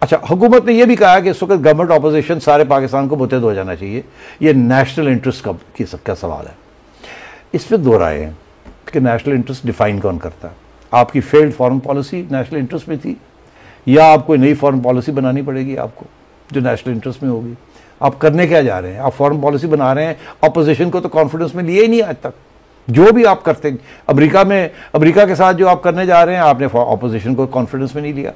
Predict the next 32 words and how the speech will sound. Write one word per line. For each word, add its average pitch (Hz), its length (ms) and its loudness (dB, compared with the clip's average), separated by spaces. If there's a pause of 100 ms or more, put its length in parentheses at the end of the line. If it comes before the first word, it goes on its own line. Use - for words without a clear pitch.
(260)
अफगानिस्तान 170 520 2
में 190 100 -4
जो 185 100 2
आप 175 140 0
करने 170 200 -2
जा 170 140 4
रहे 170 120 2
हैं 165 80 2
आपने 110 180 -2
opposition 107 440 -6
को 131 80 -6
confidence 131 480 -6
में 156 80 -10
नहीं 147 140 -10
लिया, 135 140 -6 (380)
अ, 165 160 6
India 175 280 6
के 196 120 2
साथ 196 200 4
जो 180 140 2
आप 180 180 4
करने, 170 240 2
कर 170 200 4
रहे 185 160 2
थे 175 140 -6
कोई 110 200 -4
opposition 135 420 -4
को 156 120 -6
confidence 147 520 -6
में 151 60 -8
नहीं 147 100 -8
लिया। 135 180 -6